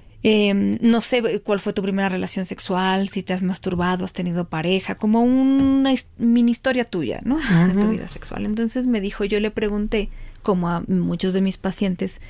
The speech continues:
Speaker 1: sobre su primera relación sexual. Y nunca me había pasado, me dijo que él solo se soltó a llorar, pero por cinco minutos. O sea, no fue un tantito lágrimas y tantito de un, no,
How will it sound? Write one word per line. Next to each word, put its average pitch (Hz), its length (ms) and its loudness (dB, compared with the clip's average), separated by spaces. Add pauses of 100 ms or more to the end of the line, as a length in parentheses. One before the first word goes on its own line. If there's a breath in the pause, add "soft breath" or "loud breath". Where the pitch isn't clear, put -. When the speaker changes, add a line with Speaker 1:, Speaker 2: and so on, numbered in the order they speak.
(140 loud breath)
Speaker 1:
sobre 208 280 2
su 196 140 -2
primera 180 380 -2
relación 180 460 -4
sexual. - 380 -12 (1400 loud breath)
Y 269 120 4
nunca 294 260 4
me 285 80 0
había 254 160 0
pasado, 247 480 -2
me 220 140 0
dijo 220 260 -4
que 214 320 -2
él 254 200 0 (640)
solo 285 300 0
se 254 120 -4
soltó 214 280 -6
a 202 40 -6
llorar, - 240 -10 (220)
pero 247 240 2
por 247 120 -2
cinco 247 300 0
minutos. 226 500 -2 (640)
O 220 80 -2
sea, 220 140 2
no 226 180 2
fue 247 160 0
un 233 960 2
tantito 208 460 0
lágrimas 196 800 -2
y - 60 -8
tantito - 460 -6
de 175 120 -4
un, - 180 -4
no, - 100 -10